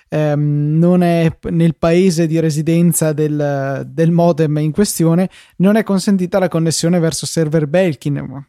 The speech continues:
cosa strana però, cioè, potrebbe succedere, potrebbero esserci, eh, difficoltà di routing su internet per cui per qualche ragione non arrivano i pacchetti, e mi pare stupida la scelta di appunto, eh, basare una quantità così importante di servizi,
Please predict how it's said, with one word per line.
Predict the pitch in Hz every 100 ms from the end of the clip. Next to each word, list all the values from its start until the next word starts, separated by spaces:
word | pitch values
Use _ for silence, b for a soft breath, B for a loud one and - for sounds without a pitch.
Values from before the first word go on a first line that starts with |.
| _
cosa | 151 143 -
strana | - 175 143 147 156
però, | 151 147 -
cioè, | - -
potrebbe | - 156 165 165
succedere, | 147 151 190 170 131 B B
potrebbero | 160 175 170 165
esserci, | 175 - 165 - 175 160 156
eh, | 160 151 143 135
difficoltà | 131 151 - 185 180 180 175
di | 170
routing | 165 175 170 165 165 160
su | - 165
internet | 180 185 185 175 156
per | 165 143
cui | 175 170
per | 160 156
qualche | 165 151
ragione | 160 156 170 180 170 b b
non | 175 190
arrivano | 185 180 180 170
i |
pacchetti, | - 160 - 190 - 147 b b _
e | 214
mi | 240
pare | 233 220 180
stupida | - 226 196 254
la | 220
scelta | 156 170 165 156
di | 151
appunto, | 160 - 185 151 143 B B _
eh, | 151 143
basare | 147 175 175 196 147 147
una | - 165 160 160 151 143 139 -
quantità | 180 175 180 214
così | 190 170
importante | 196 175 160 - 175 170 147 135
di | 147
servizi, | 131 160 156 180 - - 139